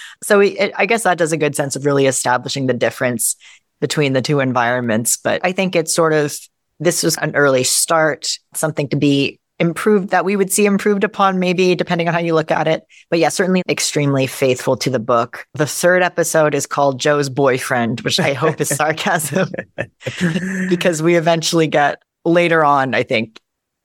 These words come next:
Speaker 1: Jo sort of figures out her authorship and becomes
Speaker 2: Yeah.
Speaker 1: more independent. But
Speaker 2: Yes.
Speaker 1: yeah,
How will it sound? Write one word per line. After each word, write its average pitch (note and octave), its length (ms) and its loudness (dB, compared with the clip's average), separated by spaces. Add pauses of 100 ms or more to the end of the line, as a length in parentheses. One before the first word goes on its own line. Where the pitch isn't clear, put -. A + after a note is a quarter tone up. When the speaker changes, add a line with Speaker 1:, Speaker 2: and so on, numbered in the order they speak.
Speaker 1:
Jo B2+ 240 0
sort B2 240 0
of A#2+ 60 -2
figures B2 420 -2
out G#2 380 0
her C3 380 0
authorship A#2+ 640 0
and C3+ 160 -4
becomes - 720 -2 (380)
Speaker 2:
Yeah. D2+ 160 0
Speaker 1:
more G#2+ 360 0
independent. B2 680 -4
But - 240 -2 (220)
Speaker 2:
Yes. - 420 -8 (200)
Speaker 1:
yeah, G#3 340 0